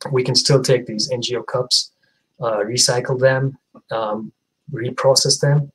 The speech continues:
and convert them into, uh, you know, up-, upcycled, um, articles like an injection molded, uh, headphone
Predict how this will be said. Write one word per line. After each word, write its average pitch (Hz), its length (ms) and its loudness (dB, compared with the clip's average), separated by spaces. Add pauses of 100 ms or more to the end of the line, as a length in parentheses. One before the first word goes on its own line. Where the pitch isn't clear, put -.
and 113 260 -6
convert 117 420 -2
them 113 420 -6
into, 110 540 -6 (640)
uh, 101 280 -4 (1400)
you 120 140 -8
know, 107 200 -4 (320)
up-, - 160 -18 (580)
upcycled, 123 640 0 (200)
um, 107 340 -12
articles 113 520 -6
like 104 460 -6
an 120 100 -6
injection 113 500 -2
molded, 107 420 -2 (260)
uh, 107 140 -6 (420)
headphone 104 540 -4